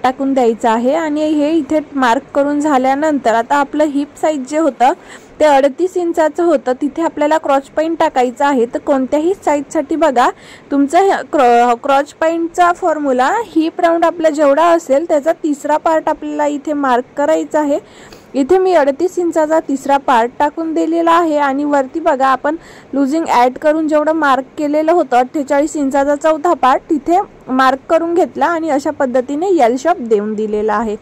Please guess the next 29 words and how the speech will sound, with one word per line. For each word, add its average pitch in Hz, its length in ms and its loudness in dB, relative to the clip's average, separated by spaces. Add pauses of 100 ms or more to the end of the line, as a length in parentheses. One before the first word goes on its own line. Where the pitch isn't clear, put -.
(380)
तर 294 80 4
आता 285 240 2
इथे 349 260 0
बघा, 294 300 2 (680)
क्रॉच 285 340 0
पॉइंटच्या 339 560 -2
तिथे 349 260 0
आपल्याला 320 360 0
क्रॉसमध्ये 320 720 0 (420)
इथे 302 380 2
एका 294 280 0
साईडने 320 400 -4
आपल्याला 302 420 0
दोन 285 280 -2
इंच 285 280 -2
आणि 285 360 0 (100)
एका 294 340 0
साईडने 302 320 -2
आपल्याला 285 320 -2 (140)
तीन 359 200 0
इंच 294 240 -2
असं 285 240 -2
mark 311 300 0 (120)
करायचं 214 360 -2
आहे. 233 40 0
म्हणजे 254 200 -4
दोन 285 280 0
इंचाला 320 460 0
mark 302 300 -2